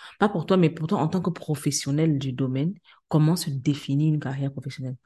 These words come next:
Quels sont les outils, euh, dont on a besoin pour définir sa carrière professionnelle ? Comment est-ce qu'on le fait ?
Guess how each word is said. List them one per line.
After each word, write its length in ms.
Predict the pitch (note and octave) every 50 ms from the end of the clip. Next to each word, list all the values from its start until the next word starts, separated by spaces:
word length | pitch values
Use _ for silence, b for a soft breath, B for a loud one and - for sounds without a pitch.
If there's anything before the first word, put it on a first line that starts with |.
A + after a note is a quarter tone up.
| _ -
Quels 120 | - F3
sont 120 | E3+ - D#3+
les 180 | D3 C#3 C3
outils, 480 | C3+ C3+ - - - - D#3+ F3+ F#3 - b b b b b b b b
euh, 60 | C3+
dont 140 | C3 D#3 E3+ E3+
on 120 | E3+ D#3
a 100 | C#3+ C#3
besoin 380 | C3+ C#3 C#3 C3+ C3+ D3 D#3 D#3+
pour 180 | D#3+ D#3+ D3+
définir 420 | C3 B2+ C3 C#3 - - C3+ C#3 C#3+
sa 80 | C#3+
carrière 220 | B2+ - C3+ C#3 C#3
professionnelle ? 400 | C3+ A#2+ C3+ C3 C#3 C#3 C#3 C#3
Comment 160 | - C#3+ D#3
est-ce 100 | D3+ D3+
qu'on 120 | - C#3+
le 80 | C#3 C3
fait ? 320 | - - - - C3+ -